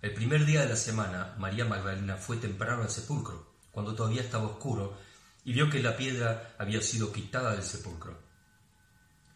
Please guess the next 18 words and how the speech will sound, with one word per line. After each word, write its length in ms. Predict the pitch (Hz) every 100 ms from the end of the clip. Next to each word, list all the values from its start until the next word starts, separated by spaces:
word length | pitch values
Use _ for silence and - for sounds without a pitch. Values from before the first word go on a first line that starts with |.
| _
Entonces 340 | 110 175 170 147
corrió 540 | 135 110 139 120 90 - - -
y 80 | 107
fue 180 | - 143
a 20 |
Simón 380 | 131 120 131 113
Pedro 360 | 143 117 101 98
y 80 |
al 100 | 95
otro 180 | - 127
discípulo 440 | 107 - 151 131 95
a 40 |
quien 160 | 98 95
Jesús 300 | 104 123 113
amaba 340 | 110 135 127
y 40 | 107
les 140 | 101
dijo: 380 | 120 - 104